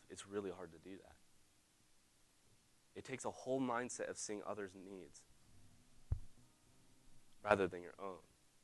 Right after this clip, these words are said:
to actually be effective for the kingdom. So let's have a real moment. Maybe repent of some anxiety, repent of some fear, repent of some lack of care for those who are far from God, and allow God to do some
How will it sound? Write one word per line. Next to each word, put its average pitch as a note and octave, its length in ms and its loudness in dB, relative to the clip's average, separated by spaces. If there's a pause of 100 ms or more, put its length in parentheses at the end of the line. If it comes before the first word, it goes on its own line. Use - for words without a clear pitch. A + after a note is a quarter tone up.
(260)
to G#2 60 -2
actually F#2+ 280 -2
be F2+ 100 -10
effective - 440 -10
for - 120 -20
the D#2 160 -16
kingdom. - 240 -18 (1160)
So A#2 160 12
let's A2+ 120 12
have C3+ 140 12
a B2 60 12
real A#2 280 8
moment. G#2 400 -4 (1300)
Maybe A2+ 200 12
repent A2+ 480 10
of A#2 120 -4
some A2+ 120 -6
anxiety, F#2+ 640 0
repent A2 360 -8
of A#2+ 80 -12
some A2 160 -10 (140)
fear, G2 260 -6 (120)
repent B2 380 -2
of A#2+ 140 -2
some G#2+ 220 -4 (440)
lack G#2+ 380 12
of F#2 160 12 (280)
care A2+ 400 12
for G#2 180 4
those G2+ 280 2
who - 120 -10
are F#2+ 60 -6
far G2+ 280 2
from F2+ 240 -16
God, F#2 300 4 (840)
and A2+ 100 0
allow A#2+ 320 12
God C3 300 12
to A#2+ 60 -8
do A2+ 180 -6
some A2 240 -8